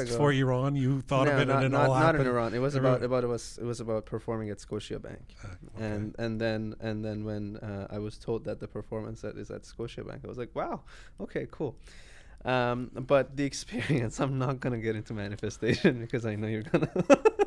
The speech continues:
Speaker 2: Can you
Speaker 1: um,
Speaker 2: manifest somebody bringing me a, an envelope with, uh,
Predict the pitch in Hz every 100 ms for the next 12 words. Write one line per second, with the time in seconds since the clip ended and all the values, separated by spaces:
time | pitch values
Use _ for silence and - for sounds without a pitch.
0 | - 349 285 170 - 131 131 131 175 143
1 | 156 160 - 156 - - 131 139 131 120
2 | 123 123 120 120 113 107 117 117 117 120
3 | 123 117 117 123 113 113 - 120